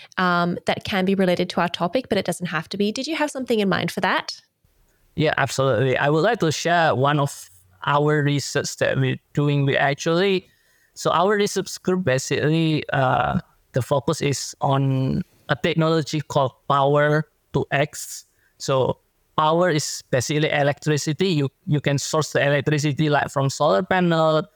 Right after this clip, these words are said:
Speaker 2: wind turbine, et cetera. And, you know, that s-, source of energy you can easily install in a household, right? So for example, a solar panel, you can just put solar panels on the roof.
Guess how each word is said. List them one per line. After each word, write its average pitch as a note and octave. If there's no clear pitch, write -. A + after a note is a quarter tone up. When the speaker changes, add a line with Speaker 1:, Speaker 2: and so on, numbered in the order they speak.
Speaker 2:
wind F3
turbine, C#3
et C3+
cetera. C3+
And, C#3
you F#3
know, C3+
that D3
s-, -
source E3+
of E3
energy F3
you D3+
can D3
easily D#3+
install D3+
in D3
a C#3
household, C#3
right? C3+
So C3
for C3
example, D3+
a C#3+
solar D3
panel, D3
you C#3
can C3+
just -
put -
solar C#3+
panels C#3
on C3
the A#2+
roof. C3